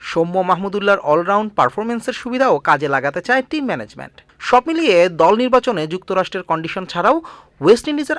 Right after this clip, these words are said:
আবহাওয়ার কথা বিবেচনায় রেখে অলরাউন্ডারদের প্রতি বাড়তি ঝোঁক নির্বাচকদের। আর ডালাসে মূল বিশ্বকাপে ডি গ্রুপে শ্রীলঙ্কার বিপক্ষে প্রথম ম্যাচ জয় দিয়ে শুরু করতে চায় বাংলাদেশ।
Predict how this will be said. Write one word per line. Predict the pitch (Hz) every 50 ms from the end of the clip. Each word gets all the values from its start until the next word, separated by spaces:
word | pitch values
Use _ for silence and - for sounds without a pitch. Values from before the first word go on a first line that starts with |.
| - -
আবহাওয়ার | 175 - 202 240 240 254 262 269 262
কথা | - 254 254 269 254
বিবেচনায় | 180 185 175 180 185 185 196 190 185 180 151
রেখে | 147 196 202 - 220 143 110 - -
অলরাউন্ডারদের | 143 160 196 214 240 254 254 254 247 233 254 247 220 233 254 247
প্রতি | - 208 196 - 220 214 190 - -
বাড়তি | 135 139 147 - - - 277 262
ঝোঁক | 233 - 254 175 117 - _ -
নির্বাচকদের। | 214 262 277 247 165 - 135 123 - - 139 127 - _ _ _ _
আর | - 160 160
ডালাসে | 143 131 - 139 151 185 208 - 277
মূল | 254 190 180 220 262 262
বিশ্বকাপে | 220 220 - - - 185 - - 208 - 220 262 320 330
ডি | 233 160 131 202 247
গ্রুপে | 233 247 269 254 196 143 117
শ্রীলঙ্কার | - - 208 202 196 190 190 190 156
বিপক্ষে | 151 175 - 139 - - 180
প্রথম | - _ - 202 226 - - 277 269
ম্যাচ | 240 160 117 107 113
জয় | - 175 202 247
দিয়ে | 233 240 233 160
শুরু | - - 147 143
করতে | 139 147 - - 143
চায় | - 208 208 240 220
বাংলাদেশ। | 175 165 151 139 127 123 120 - - - - - -